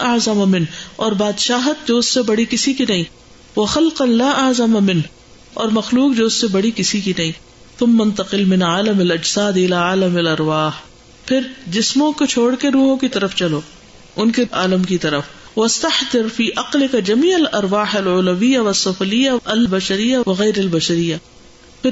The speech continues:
دیکھو کہ کتنی روحیں ہیں۔ ہم؟ ثم استحضر جميع الارواح المتعلقة بالوحي والنبات والجبال والبحار والمياه والارحام والاقوال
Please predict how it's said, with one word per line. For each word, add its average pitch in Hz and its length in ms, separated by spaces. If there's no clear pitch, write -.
دیکھو 247 280
کہ 330 160
کتنی 359 380
روحیں 247 340
ہیں۔ 170 180
ہم؟ 320 120
ثم 302 300
استحضر 302 600
جميع 254 240
الارواح 233 460
المتعلقة 220 840
بالوحي 208 440
والنبات 185 600
والجبال 214 580
والبحار 214 520
والمياه 202 580
والارحام 208 760
والاقوال 202 720